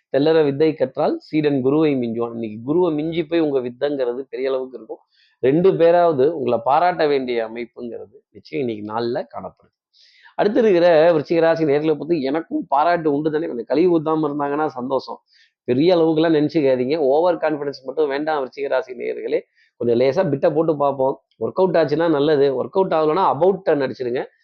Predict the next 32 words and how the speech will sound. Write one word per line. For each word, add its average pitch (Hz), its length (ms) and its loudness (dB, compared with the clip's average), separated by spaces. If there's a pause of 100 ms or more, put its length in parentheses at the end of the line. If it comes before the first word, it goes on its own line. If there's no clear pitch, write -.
(200)
இன்னைக்கு 139 280 0
about 175 360 2
turn 180 140 2
அடிக்க 151 260 0
வேண்டிய 131 300 2
ஒரு 113 120 -2
நாள் 117 200 -4
தான். 120 260 -8
டேக் 165 240 -2
டைவர்ஷன், 139 520 0 (440)
about 151 400 0
turn. 156 180 -6
"சார், 165 240 0
சுத்தி 151 240 -4
சுத்தி 160 240 -2
விடுறாங்க 147 380 0
சார், 131 240 0
வண்டி 143 280 -2
எங்க 165 300 2
நிறுத்துறதுன்னு 135 560 -4
தெரியல 120 240 -6
சார், 117 280 -8 (360)
பார்க்கிங் 170 440 2
எங்க 151 260 2
வைக்கிறதுன்னு 147 560 0
தெரியல, 120 420 0 (160)
ஒரே 147 160 -2
கூட்ட 190 360 -6
நெரிசலா 147 480 0
இருக்கு, 120 400 -4
கும்பலா 160 400 -8
இருக்கு, 120 400 -6